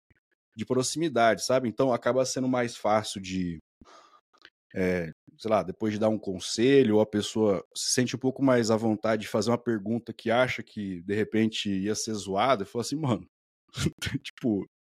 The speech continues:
eu sou zoado, cara. Então, você pode perguntar também", entendeu? Então, acaba criando esse vínculo maior.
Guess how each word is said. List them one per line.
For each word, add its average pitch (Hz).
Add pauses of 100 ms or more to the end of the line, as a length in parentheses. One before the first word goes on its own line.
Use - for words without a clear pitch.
(120)
eu 139
sou 165
zoado, 131
cara. - (160)
Então, 110
você 147
pode 151
perguntar 127
também", 78
entendeu? 113 (520)
Então, 120
acaba 139
criando 160
esse 160
vínculo 139
maior. 127